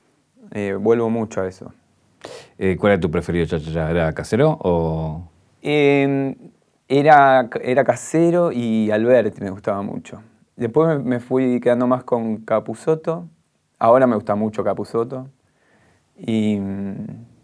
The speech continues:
Speaker 1: sí.
Speaker 2: ¿Cómo fue laburar con él? Después de todo eso. Para vos era una imagen muy fuerte y terminás laburando con él.
Speaker 1: Sí, estuvo muy bueno. Estuve primero en el teatro con él, hicimos dos temporadas,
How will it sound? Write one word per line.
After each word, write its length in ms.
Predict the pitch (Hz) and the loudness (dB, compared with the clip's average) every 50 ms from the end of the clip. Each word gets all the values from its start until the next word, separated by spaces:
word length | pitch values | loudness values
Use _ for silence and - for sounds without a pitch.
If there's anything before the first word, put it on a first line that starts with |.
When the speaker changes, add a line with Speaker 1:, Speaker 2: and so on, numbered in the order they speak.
| _ - - - _ _ _ | _ -20 -20 -20 _ _ _
Speaker 1:
sí. 300 | - - - 98 101 - _ _ _ _ _ | -16 -12 -10 -10 -10 -12 _ _ _ _ _
Speaker 2:
¿Cómo 160 | - 151 147 | -4 -2 -2
fue 140 | - - 101 | 0 0 0
laburar 320 | 92 87 87 87 87 87 | 0 0 0 0 0 -2
con 160 | 80 90 85 87 | -4 -4 -4 -4
él? 240 | 85 80 82 82 - _ _ _ _ _ | -6 -6 -8 -10 -14 _ _ _ _ _
Después 320 | - 87 82 - 98 95 92 | -8 -8 -6 -2 0 0 0
de 80 | 90 | 0
todo 220 | 78 - 92 90 90 | 0 0 0 0 0
eso. 240 | 82 - 90 90 80 | -2 -2 -2 -2 0
Para 120 | 87 90 | 0 2
vos 160 | 95 98 95 90 | 2 2 2 2
era 300 | 101 98 95 92 92 - - - - _ _ _ - | 2 2 2 0 0 -4 -8 -20 -20 _ _ _ -4
una 120 | 101 98 | -2 0
imagen 260 | 98 98 90 - 110 | 0 0 0 0 0
muy 160 | 98 98 101 92 | 0 2 0 0
fuerte 320 | - - 113 120 127 131 | 0 0 0 2 2 0
y 20 | |
terminás 280 | 110 92 85 104 131 113 | 0 0 0 2 2 2
laburando 340 | 95 90 85 82 85 85 82 | 2 0 0 -2 -4 -6 -6
con 120 | 85 82 | -8 -8
él. 160 | 82 80 80 - _ | -8 -8 -10 -14 _
Speaker 1:
Sí, 420 | - - - 135 131 127 123 - _ _ _ _ _ _ _ _ _ _ _ _ _ | -8 -2 0 0 0 0 -2 -8 _ _ _ _ _ _ _ _ _ _ _ _ _
estuvo 260 | _ - - 123 123 | _ -2 2 2 2
muy 160 | 117 113 120 120 | 4 2 2 2
bueno. 340 | 113 113 110 104 98 95 - - _ _ - | 2 2 2 0 -2 -8 -14 -18 _ _ -16
Estuve 340 | 104 - - 117 117 117 107 | -12 -6 -2 0 0 0 0
primero 340 | - 107 107 107 117 120 | 0 -2 -2 -2 -2 -2
en 60 | 117 113 | -2 -2
el 100 | 110 104 | -2 -2
teatro 480 | - 113 113 123 127 120 - 123 127 117 | 0 2 4 4 4 4 2 -2 -2 -2
con 160 | 110 107 107 | -2 -2 -2
él, 480 | 117 123 131 131 139 151 - - - _ _ _ _ _ _ - - - - | -2 -2 -2 -2 -4 -4 -6 -10 -12 _ _ _ _ _ _ -20 -20 -20 -20
hicimos 300 | 117 - - 113 110 104 | -20 -14 -10 -8 -6 -4
dos 140 | 110 110 107 | -4 -6 -6
temporadas, 920 | - 117 104 98 104 104 117 123 131 135 139 143 131 131 - - - | -6 -6 -4 -2 0 2 4 4 4 2 2 -2 -4 -6 -10 -20 -20